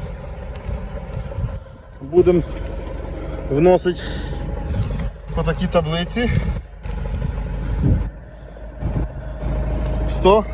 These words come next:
тридцять кілограм. Плюс-мінус там подивимося. У нас площадь дозволяє, так що подивимося.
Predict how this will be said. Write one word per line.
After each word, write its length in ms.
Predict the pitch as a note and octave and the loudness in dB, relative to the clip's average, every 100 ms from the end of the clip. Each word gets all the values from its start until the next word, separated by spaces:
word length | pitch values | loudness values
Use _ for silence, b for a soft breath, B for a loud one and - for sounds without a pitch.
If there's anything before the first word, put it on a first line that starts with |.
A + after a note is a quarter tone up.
| - | 2
тридцять 400 | F3 F3+ F3 F3+ | 6 6 6 2
кілограм. 580 | - F#3 F3+ D3+ C#3 B2+ - - | 4 6 8 8 6 4 0 0
Плюс-мінус 540 | A#3+ A3 A#3+ B3+ G3+ | 0 2 4 6 4
там 160 | - F#3 | 4 2
подивимося. 500 | F3 F3 F3 D#3 D3 - - - - - | 2 2 0 2 0 0 -4 -2 0 2
У 20 | |
нас 140 | D3+ D#3 | 0 -2
площадь 340 | - E3+ D#3+ D3 | -4 -2 -2 -2
дозволяє, 480 | D#3 D3+ D#3+ D#3+ C#3+ | 0 4 6 6 4
так 120 | C3+ | 0
що 100 | D3 | -2
подивимося. 600 | C#3+ C#3 C#3 C3 - | 0 4 4 2 0